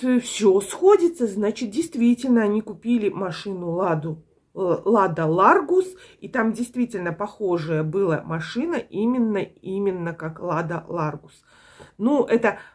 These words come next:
просто вот такие вот, получается, наблюдения, и они сходятся. Именно этот момент я и указывала в, эм,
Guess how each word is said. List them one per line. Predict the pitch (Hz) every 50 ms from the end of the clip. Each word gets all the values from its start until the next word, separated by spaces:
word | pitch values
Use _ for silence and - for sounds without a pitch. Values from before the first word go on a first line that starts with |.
| _ _ -
просто | 233 240 294 339 349 349 - - 254
вот | - 202 - -
такие | 226 - - 233 240 226
вот, | 196 196 - - -
получается, | 202 196 190 196 196 - 254 247 220 - - - 226 - - -
наблюдения, | 202 208 214 196 214 220 233 214 - 269 392 440 403 320 190 175 - - - _ _ _ _
и | - 247 240 - -
они | 214 214 214 233 285 302 - - - -
сходятся. | - - - 302 302 262 208 165 165 160 165 - - 151 147 - _ _ _ _
Именно | - 240 262 277 269 254 240 226
этот | - - 240 233 220 196 - -
момент | 208 214 220 226 220 208 180 160 160 160 -
я | 165 180 202 185 180 175 - - -
и | - 175 170 170 170 160 160 - - - - - _ -
указывала | 220 226 - 277 285 320 311 262 330 339 330 330 330 320 311
в, | 320 - -
эм, | 277 285 277 277 277 269 269 262 262 262